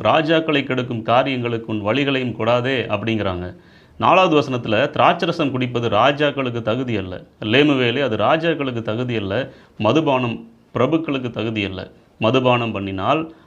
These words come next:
அவர்கள் நியாயப்பிரமாணத்தை மறந்து சிறுமைப்படுகிறவர்களுடைய நியாயத்தையும் புரட்டுவார்கள் அப்படின்னு எவ்வளவு தெளிவா சொல்லி கொடுக்குறாங்க பாருங்க.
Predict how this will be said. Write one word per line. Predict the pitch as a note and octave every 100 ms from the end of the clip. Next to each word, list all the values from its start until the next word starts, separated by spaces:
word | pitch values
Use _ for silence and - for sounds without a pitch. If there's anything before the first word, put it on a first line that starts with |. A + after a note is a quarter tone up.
| -
அவர்கள் | A#2 B2 A2+
நியாயப்பிரமாணத்தை | A2 C#3+ E3+ D#3 C#3+ C3 A#2+ A#2
மறந்து | G#2 A2 A#2 C3+ - -
சிறுமைப்படுகிறவர்களுடைய | D3 D#3+ D#3 D3 C3 C3 B2+ A#2+ A#2 A2
நியாயத்தையும் | G#2+ G#2+ C3 C3 B2+ B2 A2+ -
புரட்டுவார்கள் | B2 C3 C3 A2+ G#2+ G#2+ G2+
அப்படின்னு | F#2+ G2 A#2 A#2+ G#2 A#2
எவ்வளவு | G#2 A#2 C#3 F#3+ E3+
தெளிவா | A#2 B2 C3
சொல்லி | - G#2+
கொடுக்குறாங்க | G#2+ G2+ G2+ G2
பாருங்க. | G2+ G2+ A2